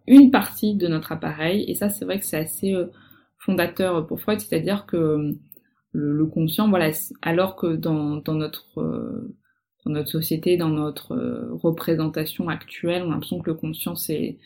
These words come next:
c'est le plus gros pôle. Pour Freud, en fait, c'est juste une partie. Et c'est notre fonction de perception, donc ce qui nous permet de voir, d'entendre, de connaître. Ça a un point de vue aussi, euh, très sensoriel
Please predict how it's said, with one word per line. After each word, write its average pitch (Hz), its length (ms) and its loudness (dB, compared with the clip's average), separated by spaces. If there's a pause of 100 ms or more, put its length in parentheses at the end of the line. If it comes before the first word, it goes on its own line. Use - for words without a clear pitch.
(180)
c'est - 120 -8
le 147 180 -4
plus 165 200 -4
gros 160 220 2
pôle. 190 500 2
Pour 156 200 -10
Freud, 196 240 0
en 165 80 -2
fait, 185 180 -4
c'est 165 160 -2
juste 175 220 -8
une 175 140 -4
partie. 160 500 -6 (800)
Et 160 80 -2
c'est 165 120 -4
notre 160 220 0
fonction 165 360 0
de 190 120 4
perception, 160 680 -4
donc 147 280 -6
ce - 60 -10
qui - 140 -4
nous 151 120 0
permet 160 680 0
de 151 160 0
voir, 160 460 0
d'entendre, 160 520 -4
de 151 100 -2
connaître. 165 840 -4 (460)
Ça - 140 -4
a 160 40 4
un 165 140 4
point 180 200 -2
de 180 60 -2
vue 202 100 2
aussi, 208 380 2
euh, 196 100 4
très - 240 -4
sensoriel 185 880 0